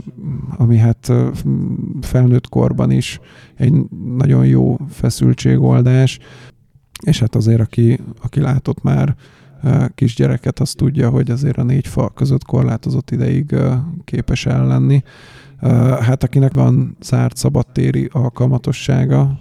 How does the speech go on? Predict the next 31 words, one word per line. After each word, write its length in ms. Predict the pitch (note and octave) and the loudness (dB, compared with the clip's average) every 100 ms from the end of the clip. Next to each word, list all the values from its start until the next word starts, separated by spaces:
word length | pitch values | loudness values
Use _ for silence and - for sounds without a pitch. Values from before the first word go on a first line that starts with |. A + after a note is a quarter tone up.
| - | -8
mondjuk 260 | - - - | -10 -6 -4
az 100 | B2+ | 0
úgynevezett 520 | B2 B2+ C3+ C3 - | 2 2 0 -4 -4
kert, 480 | C3 B2+ C#3 - - - - - - _ - | -2 0 -2 -4 -20 -20 -20 -20 -20 _ 0
ö, 200 | A#2+ A#2 - - | 4 4 2 -4
<laughs> 340 | - G2 - - | -10 -2 0 2
annak 180 | C3+ | 2
most 220 | - A2+ - | 0 -2 -2
viszonylag 420 | C#3 - A#2+ A#2+ | -2 4 4 2
szerencséje 640 | - B2 B2+ B2+ - C#3 C3+ | 0 2 4 2 2 4 4
van. 300 | C#3+ D3 D3 - - _ _ _ - | 4 2 0 -14 -20 _ _ _ 2
Ugye 180 | B2+ | 4
hát 140 | B2+ - | 2 0
akinek 340 | - C3+ C3 | 2 2 4
nincs, 260 | C#3+ C3+ C3 | 4 4 2
annak 220 | C3 B2+ | 2 2
sokkal 340 | - - B2 | 0 -2 0
nehezebb 460 | B2 A#2 A2+ - D3+ | 4 4 4 2 2
a 60 | C3 | 0
dolga 460 | B2+ C3 C#3 C3+ | 2 0 0 0
azzal, 380 | - C3+ C3+ C3 | -2 0 0 2
hogy, 260 | A#2+ B2 - - - - - | 2 0 -6 -20 -20 -20 -4
hogy 200 | A#2+ - | -2 2
hogyan 340 | A2+ B2+ C3+ | 2 4 2
lehet 340 | C3 A2+ A2+ B2 | 2 2 2 0
a, 260 | B2 A#2+ - - _ | 0 0 -6 -20 _
a 100 | B2+ | 0
megfelelő 440 | D3 - C3+ C3+ | 0 0 2 4
mozgásmennyiséget 1040 | C3 C3 C#3 B2+ B2+ C3+ A#2+ - B2 C3 - | 4 2 0 0 2 2 2 0 0 0 -2
biztosítani 720 | - - B2+ - - B2+ B2+ | -10 -6 -6 -6 -2 2 4
a, 180 | B2+ | 2